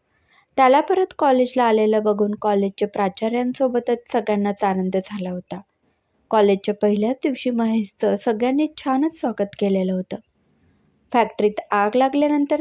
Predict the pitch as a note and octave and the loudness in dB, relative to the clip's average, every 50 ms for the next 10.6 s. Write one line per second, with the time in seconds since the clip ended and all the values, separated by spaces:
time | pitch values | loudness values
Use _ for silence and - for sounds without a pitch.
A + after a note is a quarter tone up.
0 | D#4 - C#4+ C#4+ D4 D4 C#4+ D#4 D4 C#4+ C4+ D4 C#4+ C#4+ - D#4+ D#4+ E4+ D#4+ E4 | -2 0 0 2 2 2 2 2 0 2 2 0 0 0 0 0 2 2 0 0
1 | B3+ A#3+ - B3 A3+ G#3+ - - - A3 G#3+ - G#3+ G#3+ G#3+ G#3+ G#3+ G#3+ F#3+ G#3+ | -2 -2 -2 -2 -4 -4 -6 -8 -8 -6 -2 0 0 0 0 -2 -2 0 0 -2
2 | G#3 - G#3+ G3+ G3 G3 G3 F#3+ F#3+ - G3+ F#3+ F#3+ - - - - - - _ | 0 0 0 0 2 0 0 -2 -2 -2 -4 -4 -4 -6 -10 -18 -20 -20 -16 _
3 | - G#3+ G#3+ - A3 G#3+ G3+ G3 G#3 A3 B3 C#4 C4+ C4+ B3 A#3+ A#3 A#3 - C4+ | -4 -2 0 2 0 2 4 2 2 2 2 2 0 0 2 0 0 0 0 -2
4 | A#3+ G#3+ A3 A3 G#3+ G3+ G#3 G#3 - - - G#3 G3 F#3+ G3 - G3+ F#3+ - - | 0 0 0 0 0 0 -2 -4 -4 -4 -2 -2 0 0 -2 -2 -4 -6 -4 -4
5 | F#3 F3 - _ _ _ _ _ _ _ _ _ _ _ _ _ _ _ _ _ | -6 -6 -6 _ _ _ _ _ _ _ _ _ _ _ _ _ _ _ _ _
6 | A3+ G#3+ G3+ D4 A3+ A#3+ - D#4 D#4 D#4 E4+ D#4+ D#4+ D#4+ - - D4 C#4+ C#4+ - | 0 0 2 2 0 -2 0 -2 -2 0 0 -2 -2 -2 -2 -2 -2 -2 0 0
7 | D4 C#4 C#4 - C4 C4 - B3+ A#3+ A#3 A3+ A3 - A#3 A3+ A3 G#3+ A3+ G#3+ G#3 | -2 -2 0 -2 -4 -2 0 0 0 2 0 -2 -2 -4 -4 -2 0 0 0 0
8 | G#3 G#3 G#3 G3+ G3+ G3+ - - - - _ - A3+ A3 G#3 G3+ - C4+ C#4+ D4 | 0 0 0 -2 -2 -4 -8 -16 -20 -14 _ 2 2 4 4 2 2 0 0 2
9 | D4 D4 C#4+ D4 D4 D4 C#4+ C#4+ - C4+ C4 B3+ B3+ B3+ B3 B3+ C4 B3+ A#3+ - | 2 2 2 2 2 2 0 0 2 2 4 4 2 2 0 0 0 0 -2 -2
10 | - - C#4 C#4+ C4+ A#3 G3 - - - - F#3+ | -4 -2 -2 0 0 -2 -2 -4 -8 -12 -10 -10